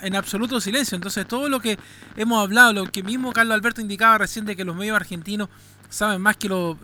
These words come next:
propios españoles, es simplemente trascendido, salvo obviamente un documento que no sé si lo vieron a-,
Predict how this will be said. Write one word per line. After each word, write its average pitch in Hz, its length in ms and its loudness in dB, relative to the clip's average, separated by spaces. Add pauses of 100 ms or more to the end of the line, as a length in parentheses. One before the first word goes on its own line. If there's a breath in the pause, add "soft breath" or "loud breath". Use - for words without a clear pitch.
propios 202 340 -2
españoles, 202 460 -2 (460 loud breath)
es - 160 -6
simplemente 254 840 -2
trascendido, 226 720 0
salvo 247 480 2
obviamente 240 440 -2
un 220 100 -4
documento 214 480 -4
que 196 100 -8
no 180 80 -6
sé - 100 -10
si 233 120 -6
lo 220 80 0
vieron 220 240 0
a-, 196 180 4